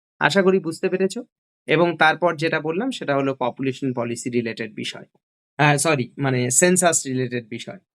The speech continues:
তো এই ছিল আজকের স্পেশাল ক্লাস, যেখানে আমরা এই ছোট্ট বিষয়কে তুলে ধরলাম। ধারাবাহিক স্পেশাল ক্লাস যেগুলো রয়েছে আমাদের তেরো নম্বর ফোল্ডারে, সেগুলো তো দেখবেই, তার পাশাপাশি যেগুলো আমাদের লেকচার, আহ, ফোল্ডারের ক্লাস রয়েছে সেগুলো দেখবে।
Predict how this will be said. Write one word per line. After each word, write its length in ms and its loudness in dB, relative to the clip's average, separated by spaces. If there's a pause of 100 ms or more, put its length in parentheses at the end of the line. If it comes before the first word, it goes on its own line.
(240)
তো 80 4
এই 200 6
ছিল 160 -4
আজকের 460 0
স্পেশাল 420 -4
ক্লাস, 400 -2
যেখানে 300 -4
আমরা 240 -4
এই 100 -10
ছোট্ট 380 -2
বিষয়কে 480 0
তুলে 260 2
ধরলাম। 420 -4 (540)
ধারাবাহিক 640 4
স্পেশাল 400 0
ক্লাস 320 -4
যেগুলো 300 -2
রয়েছে 300 -4
আমাদের 300 -8
তেরো 260 -6
নম্বর 260 -4
ফোল্ডারে, 380 -6
সেগুলো 360 -6
তো 100 -6
দেখবেই, 480 2 (420)
তার 200 4
পাশাপাশি 640 -4 (560)
যেগুলো 320 4
আমাদের 280 0
লেকচার, 480 0 (320)
আহ, 200 -4
ফোল্ডারের 520 2
ক্লাস 340 0
রয়েছে 280 0
সেগুলো 360 -2
দেখবে। 400 -2